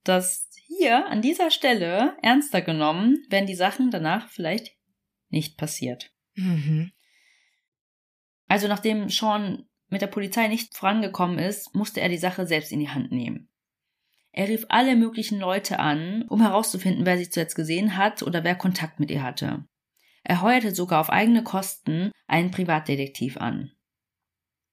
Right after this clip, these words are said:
Speaker 1: Dieser kam dann irgendwie an die Einzelverbindungsnachweise von Laura. Und es stellte sich dann heraus, dass die letzten acht Anrufe von ihrem Handy an Dallin gingen. Daraufhin ging Sean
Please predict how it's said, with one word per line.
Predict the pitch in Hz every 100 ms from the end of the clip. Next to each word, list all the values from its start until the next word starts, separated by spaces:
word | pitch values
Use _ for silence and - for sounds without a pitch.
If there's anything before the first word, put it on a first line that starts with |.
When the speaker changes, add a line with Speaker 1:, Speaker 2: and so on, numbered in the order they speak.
| _ _ _ _
Speaker 1:
Dieser | 233 269
kam | 247 190 202
dann | 180
irgendwie | - 208 247 254 214 214
an | -
die | 185
Einzelverbindungsnachweise | 110 190 185 175 170 170 165 165 156 - 156 156
von | - 147
Laura. | 135 127 120 - - _ _ _ _ _ _ _
Und | -
es | 175
stellte | 202 233
sich | 208
dann | - 180
heraus, | 170 160 160 196 - -
dass | 170 170
die | 160
letzten | 156 226 - - 233
acht | 196 - -
Anrufe | 175 165 143 -
von | 135 - 143
ihrem | 175 214 214
Handy | 180 190 175 147 151 190
an | 175 170
Dallin | 156 156 143 135
gingen. | 131 120 - - _ _ _ _ _ _ _ _ _ _ _ _ _ _ _
Daraufhin | - 196 233 254 247 262
ging | 214 185
Sean | - 233 185 180 254